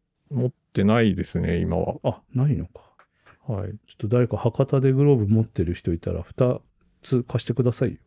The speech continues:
Speaker 2: 僕今度行くから。<laughs> ちょっと洋平さんとキャッチボールをして。あ、キャッチボールする場所ってあんのかな？大堀公園？
Speaker 1: いや、だ、あ、え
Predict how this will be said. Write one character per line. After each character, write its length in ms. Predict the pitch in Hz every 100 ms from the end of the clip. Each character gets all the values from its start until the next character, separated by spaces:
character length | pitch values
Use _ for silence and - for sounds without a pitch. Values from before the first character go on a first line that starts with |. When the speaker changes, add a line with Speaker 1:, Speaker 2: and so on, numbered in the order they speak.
| _ _ _ _ -
Speaker 2:
僕 200 | 123 -
今 180 | 156 123
度 80 | 104
行 100 | 139
く 160 | -
か 160 | - 98
ら。 140 | 87 - -
<laughs> 200 | - 190
ち 200 | - 113
ょ 40 |
っ 40 | 98
と 60 | -
洋 140 | 131
平 120 | 139
さ 140 | 139 127
ん 40 |
と 200 | 131 120 - - _ -
キ 80 | 143
ャ 40 |
ッ 20 |
チ 120 | 139
ボ 220 | 147 - 147
ー 20 |
ル 200 | 139 104
を 40 |
し 160 | - -
て。 220 | 101 104 - - 208 - _ _ _ _
あ、 140 | 147 165
キ 100 | 123
ャ 60 |
ッ 20 |
チ 160 | - -
ボ 120 | 196
ー 20 |
ル 80 | 180
す 140 | - 110
る 80 |
場 120 | 107 107
所 100 | 127
っ 40 |
て 100 | 117
あ 40 |
ん 40 | 120
の 80 | 110
か 80 | 85
な？ 120 | - -
大 140 | 147
堀 180 | 151 147
公 220 | 143 127
園？ 200 | 80 98 - _ _ _ _ _ 127
Speaker 1:
い 200 | 113 104
や、 120 | 113
だ、 320 | 101 101 110 -
あ、 140 | 117
え 260 | 117 120